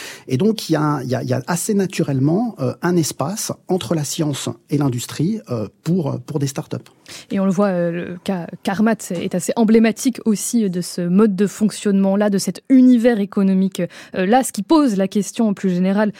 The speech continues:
Speaker 2: de savoir si c'est le modèle de financement des startups qui est aujourd'hui, euh, obsolète ou en tout cas touché par une espèce de, de frilosité au risque potentiellement. Alors pour comprendre si c'est véritablement le cas, il faut revenir aux fondamentaux et se plonger dans la façon dont une startup naît et grandit.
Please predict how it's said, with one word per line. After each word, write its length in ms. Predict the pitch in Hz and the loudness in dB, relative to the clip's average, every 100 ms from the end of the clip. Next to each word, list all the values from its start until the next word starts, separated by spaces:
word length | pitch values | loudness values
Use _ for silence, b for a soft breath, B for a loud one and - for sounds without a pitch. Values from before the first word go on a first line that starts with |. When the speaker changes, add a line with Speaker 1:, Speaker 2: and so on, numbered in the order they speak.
| B | B
Speaker 2:
de 60 | 180 | -6
savoir 240 | 190 196 | -2 -2
si 80 | - | -2
c'est 100 | 190 | 2
le 80 | 190 | 6
modèle 340 | 240 247 285 | 6 6 2
de 120 | 214 196 | 2 0
financement 500 | - 202 196 226 208 | 0 0 0 -2 -2
des 80 | |
startups 360 | 185 196 - 202 | -2 -6 -4 -6
qui 140 | - - | -6 -14
est 80 | - | 0
aujourd'hui, 480 | 240 226 202 214 208 B B | 2 2 2 0 0 B B
euh, 80 | 185 - | -4 0
obsolète 580 | 220 - 240 311 - | 0 0 0 2 0
ou 40 | 196 | -4
en 80 | 180 | -6
tout 160 | 190 | -6
cas 220 | 208 196 | -2 -2
touché 260 | 175 185 202 | -2 -6 -4
par 100 | 180 | -2
une 80 | 175 | -2
espèce 300 | 170 196 165 | -2 -4 -4
de, 120 | 175 | -8
de 80 | 170 | -10
frilosité 640 | - - 240 226 226 262 240 | -4 4 6 6 4 4 4
au 100 | 202 | 4
risque 380 | 202 269 - | 2 0 0
potentiellement. 640 | 196 202 190 - 196 247 330 B B | -2 -2 -4 0 2 2 2 B B
Alors 160 | 190 - | -4 -2
pour 120 | 220 | -2
comprendre 300 | 233 226 233 | 0 2 0
si 140 | - | 0
c'est 240 | - - 180 | -10 -8 -2
véritablement 680 | 185 196 208 196 202 196 180 | 0 2 2 4 4 2 2
le 120 | 190 | 0
cas, 140 | 285 | 2
il 80 | 269 | 0
faut 140 | - 202 | 2 2
revenir 320 | 208 226 - B B - | 6 4 2 B B 0
aux 140 | 277 | 2
fondamentaux 580 | - 240 226 214 220 285 | 4 2 4 0 0 0
et 60 | |
se 80 | 208 | -2
plonger 420 | - 220 233 214 - B | -2 0 2 0 -2 B
dans 80 | 202 | 0
la 80 | 196 | 0
façon 300 | 226 - 240 | 0 0 2
dont 100 | 202 | 2
une 400 | - 190 170 170 | 2 0 0 -6
startup 420 | - 196 214 196 | -8 -4 -2 2
naît 240 | 208 233 240 | 4 4 2
et 80 | 202 | -2
grandit. 460 | 190 220 208 294 | 2 2 4 2